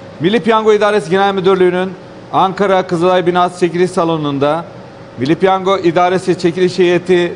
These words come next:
noter ve siz değerli izleyicilerimizin huzurunda Süper Piyango oyunu çekilişini gerçekleştireceğiz. Bugünkü çekilişimizde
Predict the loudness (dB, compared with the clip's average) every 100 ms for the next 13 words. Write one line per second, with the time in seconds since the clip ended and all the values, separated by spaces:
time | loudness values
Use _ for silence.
0 | -2 -2 2 2 2 0 0 0 0 0
1 | 0 -10 -4 0 2 2 0 0 0 2
2 | 2 2 0 0 0 0 0 0 0 0
3 | 0 0 0 -2 -10 -20 -20 -12 -6 0
4 | 0 2 0 2 0 0 0 -2 -2 -4
5 | -2 -2 -2 -6 -16 -18 -6 0 0 0
6 | -2 -2 -2 -2 0 0 0 -6 -16 -20
7 | -18 -20 -20 -20 -20 -20 -20 -20 -20 -20
8 | -20 -20 -20 -20 -4 -2 0 0 0 0
9 | -2 0 -2 0 0 0 0 0